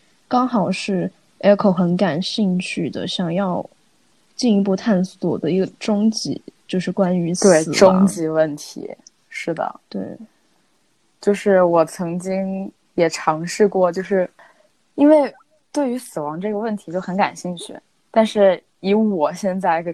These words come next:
Speaker 2: 个人阅历来说，肯定是没有办法去谈及这个问题，或者是很，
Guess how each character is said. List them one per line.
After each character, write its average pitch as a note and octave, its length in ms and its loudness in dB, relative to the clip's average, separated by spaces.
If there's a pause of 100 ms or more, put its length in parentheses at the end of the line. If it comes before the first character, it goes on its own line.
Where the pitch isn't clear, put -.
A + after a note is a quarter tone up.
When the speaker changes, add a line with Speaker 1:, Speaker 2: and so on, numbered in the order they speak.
(120)
Speaker 2:
个 F#3+ 200 2
人 D3+ 280 -4
阅 E3+ 180 2
历 E3 160 -6
来 D3+ 160 -6
说， E3 160 -10
肯 D#3 160 -10
定 E3 160 -6
是 F3+ 420 -2 (800)
没 F3+ 120 0
有 G#3+ 120 6
办 C#4+ 300 2
法 F3+ 140 -8
去 D3 420 -12 (560)
谈 D#3 480 -6
及 E3 180 -6
这 D3+ 180 -6
个 C#3+ 80 -8
问 - 160 -10
题， E3+ 120 -16
或 F3 120 0
者 E3+ 60 2
是 F#3 140 -4
很， C#3+ 280 -6